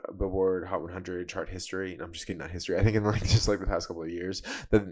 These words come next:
uh, one artist has had two, um, R and B songs, like, in the top ten. And we got Doja Cat with Paint the Town Red and Agora Hills from, uh,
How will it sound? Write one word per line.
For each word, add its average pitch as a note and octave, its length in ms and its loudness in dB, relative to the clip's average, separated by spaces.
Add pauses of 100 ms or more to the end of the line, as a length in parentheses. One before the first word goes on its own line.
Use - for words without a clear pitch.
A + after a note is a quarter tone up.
(140)
uh, F#2+ 420 10
one G#2+ 160 6
artist G2+ 300 6
has G2+ 180 8
had G2 460 6 (300)
two, G#2 640 4
um, F#2 320 2
R F#2+ 160 -2
and F#2+ 80 -6
B F#2+ 80 -6
songs, G2 560 -4
like, F2+ 460 0
in G2 240 -6
the F#2 180 -6
top F#2 300 -2
ten. G2+ 440 -2
And G#2+ 140 0
we G2+ 80 -4
got G2+ 260 4
Doja G2+ 260 -2
Cat G#2+ 340 6
with G#2 160 4
Paint F#2+ 160 2
the F#2 60 -6
Town G2 180 -2
Red G2 240 0
and F2+ 360 -8
Agora F#2 360 -2
Hills B2+ 400 0
from, A#2 400 0 (520)
uh, C3+ 600 8